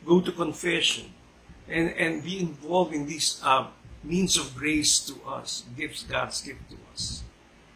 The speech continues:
Again, thank you very much for this time of, uh, sharing. May the gospel today challenge us to be unlike the unbelieving, but be believing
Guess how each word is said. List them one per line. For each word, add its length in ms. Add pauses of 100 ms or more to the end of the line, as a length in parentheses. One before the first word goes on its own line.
(500)
Again, 460
thank 200
you 80
very 200
much 300
for 140
this 280
time 320
of, 140 (240)
uh, 220 (200)
sharing. 420
May 280 (400)
the 100
gospel 520
today 840
challenge 680
us 440 (600)
to 300 (680)
be 240
unlike 560 (280)
the 160
unbelieving, 720
but 240
be 220
believing 580